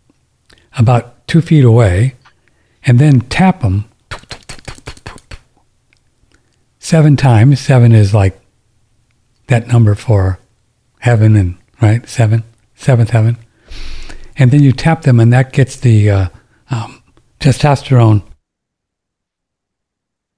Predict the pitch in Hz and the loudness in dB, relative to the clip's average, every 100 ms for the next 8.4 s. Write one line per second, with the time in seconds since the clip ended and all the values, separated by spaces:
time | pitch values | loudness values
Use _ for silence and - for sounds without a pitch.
0 | - 120 104 - - _ _ _ _ _ | -6 -4 -4 -10 -20 _ _ _ _ _
1 | _ - 131 127 123 - 165 131 - _ | _ -2 0 0 -4 -4 -2 -2 -6 _
2 | _ _ _ _ _ - 143 170 233 196 | _ _ _ _ _ 0 2 4 4 4
3 | 123 127 165 156 - 147 139 151 - 139 | 2 2 2 0 0 2 2 0 0 2
4 | 131 104 131 185 254 135 110 - _ - | 2 2 2 4 4 2 0 -4 _ -2
5 | 123 101 117 98 101 - 110 - 101 92 | 0 2 2 2 0 0 -2 0 0 0
6 | 90 85 90 - _ _ _ _ - _ | 0 -2 -4 -6 _ _ _ _ -20 _
7 | - 190 170 165 139 226 240 - _ _ | -4 0 2 4 4 2 0 -4 _ _
8 | _ 151 156 156 | _ 0 0 0